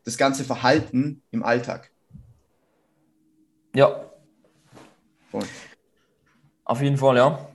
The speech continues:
Speaker 2: Lass uns zur nächsten Frage kommen, oder?
Speaker 1: Ja, würd's auch sagen.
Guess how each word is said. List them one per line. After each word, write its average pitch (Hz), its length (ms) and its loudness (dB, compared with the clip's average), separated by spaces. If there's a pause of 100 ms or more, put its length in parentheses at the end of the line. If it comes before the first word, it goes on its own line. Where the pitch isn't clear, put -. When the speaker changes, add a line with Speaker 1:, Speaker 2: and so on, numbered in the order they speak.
(120)
Speaker 2:
Lass 135 180 0
uns 160 140 -4
zur 160 100 0
nächsten 175 340 2
Frage 165 300 4
kommen, 190 260 0
oder? 160 380 0 (180)
Speaker 1:
Ja, 160 320 4
würd's 131 140 0
auch 147 120 6
sagen. 113 340 0